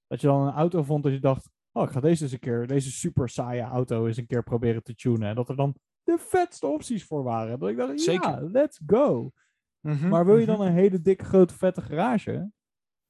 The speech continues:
Speaker 1: Of meer auto's, omdat je alles al hebt geprobeerd? Dan moet je dus G T A Online gaan spelen, want het zit niet in de offline game.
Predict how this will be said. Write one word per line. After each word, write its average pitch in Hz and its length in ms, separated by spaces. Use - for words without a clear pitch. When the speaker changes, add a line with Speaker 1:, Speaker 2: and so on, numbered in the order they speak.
Speaker 1:
Of 170 400
meer 165 340
auto's, 156 440
omdat 139 260
je - 80
alles 151 300
al 131 120
hebt 123 140
geprobeerd? 151 640
Dan 190 180
moet 185 320
je 196 180
dus 165 200
G 170 180
T 160 60
A 139 180
Online 214 280
gaan 160 140
spelen, 131 320
want 214 160
het 226 140
zit 269 280
niet 208 200
in 196 140
de 190 80
offline 170 500
game. 127 220